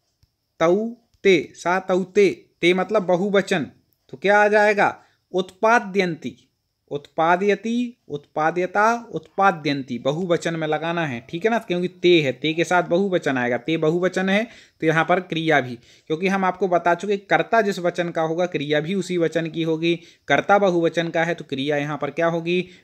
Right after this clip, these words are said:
बहुवचन हो जाएगी, ठीक है। प्रश्न पसंद आ रहे हो तुरंत एक बार लाइक पर क्लिक कर दें, लाइक और कमेंट करना आपका काम है। बाकी मैं तो प्रतिदिन ऐसे प्रश्न ला ही रहा हूँ,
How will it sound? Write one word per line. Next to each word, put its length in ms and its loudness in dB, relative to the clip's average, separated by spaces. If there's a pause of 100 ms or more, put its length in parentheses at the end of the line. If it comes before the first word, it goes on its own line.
बहुवचन 560 0
हो 180 -8
जाएगी, 420 -8 (420)
ठीक 180 -4
है। 120 2 (480)
प्रश्न 240 -2
पसंद 360 2
आ 100 8
रहे 100 4
हो 120 -2
तुरंत 340 -2
एक 120 0
बार 100 2
लाइक 320 2
पर 100 0
क्लिक 300 -4
कर 120 0
दें, 160 -2 (360)
लाइक 380 4
और 100 2
कमेंट 380 -4
करना 340 -4
आपका 300 -4
काम 260 -2
है। 240 -4 (280)
बाकी 460 0
मैं 120 0
तो 120 -2
प्रतिदिन 480 -4
ऐसे 220 -2
प्रश्न 260 -6
ला 140 2
ही 100 4
रहा 220 0
हूँ, 220 -4